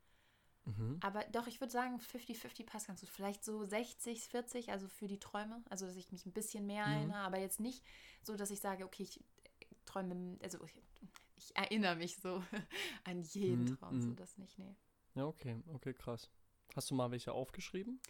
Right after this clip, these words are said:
Speaker 1: Träume?
Speaker 2: Ja, das hab ich mal gemacht. Ich weiß nicht, hast du schon mal vom luziden Träumen gehört?
Speaker 1: Auch das hab ich schon mal gehört, ja.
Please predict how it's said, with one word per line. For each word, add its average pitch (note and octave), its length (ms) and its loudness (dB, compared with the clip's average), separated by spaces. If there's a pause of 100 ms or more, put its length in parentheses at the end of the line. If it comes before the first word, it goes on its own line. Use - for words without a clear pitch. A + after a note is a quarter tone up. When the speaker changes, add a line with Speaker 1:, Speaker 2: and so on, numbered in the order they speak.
Speaker 1:
Träume? F3+ 380 -2
Speaker 2:
Ja, G#3+ 180 4
das A3 140 0
hab A3+ 80 -2
ich A#3 80 -2
mal A#3 140 2
gemacht. G#3+ 180 -2
Ich - 80 -8
weiß A3+ 140 2
nicht, G#3 120 -4
hast G3 120 -2
du B3 40 -4
schon A#3+ 160 -6
mal A#3+ 80 -2
vom G#3+ 180 -4
luziden G#3 460 -4
Träumen G3 360 -4
gehört? C#4+ 360 -4 (1080)
Speaker 1:
Auch - 140 0
das A#2 200 4
hab A#2 80 2
ich A2 80 0
schon A2+ 120 -2
mal A2 120 0
gehört, A2 380 -2
ja. A2+ 340 2